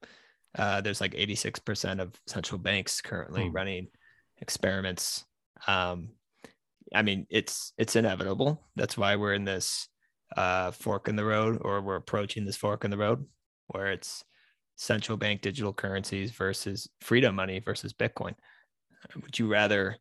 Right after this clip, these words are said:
Speaker 1: have a money that's controlled by these, uh, international financial institutions that have, are unelected? You don't even know who they are, uh, with complete surveillance and censorship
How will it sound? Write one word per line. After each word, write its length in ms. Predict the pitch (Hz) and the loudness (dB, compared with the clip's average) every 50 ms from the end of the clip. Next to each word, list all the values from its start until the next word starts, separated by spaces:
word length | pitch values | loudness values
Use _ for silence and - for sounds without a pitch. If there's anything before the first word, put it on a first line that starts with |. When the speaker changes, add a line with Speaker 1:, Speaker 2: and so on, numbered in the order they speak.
| _ | _
Speaker 1:
have 320 | - - - 107 104 104 107 | -2 4 6 6 6 6 4
a 40 | |
money 420 | 101 101 101 101 101 101 104 107 110 | 2 2 2 0 0 0 0 0 0
that's 320 | 107 110 101 95 - - | 0 0 0 -2 -2 -4
controlled 580 | - - 107 104 - - 101 98 98 98 101 - | -6 -6 -6 -6 -6 -6 -6 -6 -6 -6 -6 -4
by 160 | - 101 98 | -2 -4 -2
these, 360 | 95 95 92 92 - - - - _ _ _ _ _ _ _ _ _ _ - - | -4 -6 -8 -8 -10 -10 -12 -12 _ _ _ _ _ _ _ _ _ _ -8 -4
uh, 300 | - 98 95 92 90 82 - _ _ _ _ _ | -2 -2 -2 -2 -4 -6 -10 _ _ _ _ _
international 1120 | - 110 104 - - 104 98 101 104 101 101 101 - - 113 107 101 98 98 95 - - _ _ _ - | 0 0 0 2 0 0 0 2 2 2 2 2 0 0 -2 -2 -2 -4 -4 -6 -6 -10 _ _ _ -2
financial 600 | 107 107 101 101 104 107 113 - - 135 113 101 | -2 0 0 0 0 0 0 2 2 2 2 0
institutions 800 | 90 - - _ - - 101 92 95 - - 92 95 104 107 110 | -2 -8 -12 _ -10 -8 -8 -6 -6 -6 -6 -6 -6 -6 -6 -4
that 180 | - 117 95 101 | -4 -4 -4 -2
have, 280 | 104 95 92 92 117 - - _ _ _ _ _ _ _ _ _ _ _ _ _ - | -2 -4 -4 -4 -8 -14 -20 _ _ _ _ _ _ _ _ _ _ _ _ _ -6
are 200 | - 104 104 82 | -4 -2 0 0
unelected? 760 | 67 101 107 120 127 117 98 - - - 101 101 123 139 151 151 - _ _ _ _ _ _ _ - - | 2 2 4 4 4 4 4 2 2 0 0 0 0 -2 -4 -8 -12 _ _ _ _ _ _ _ -16 -10
You 100 | - 113 | -6 -4
don't 120 | 104 104 104 | -2 -2 -2
even 200 | 107 113 113 104 | -2 -2 -2 -2
know 240 | 95 95 98 98 | -2 -2 -2 -2
who 100 | 104 113 | -2 0
they 160 | 110 120 110 92 | 2 2 2 2
are, 240 | 87 90 95 117 - _ _ _ _ _ _ _ _ _ _ _ _ - | 0 -4 -6 -6 -10 _ _ _ _ _ _ _ _ _ _ _ _ -6
uh, 340 | - - 98 98 98 95 98 - - - _ - | -2 0 0 2 2 2 0 -2 -6 -18 _ -8
with 180 | - 110 - - | -8 -8 -6 -4
complete 360 | - 110 - - 104 98 - | -6 -4 -2 0 -2 0 0
surveillance 640 | - - 101 98 95 98 104 107 113 123 - - - | -2 -2 -2 -2 -2 -2 0 0 0 0 0 -2 -4
and 140 | 104 87 | -4 -6
censorship 600 | - - 98 101 - - - - 147 160 165 - | -4 -4 -4 -2 -2 0 2 4 6 6 4 2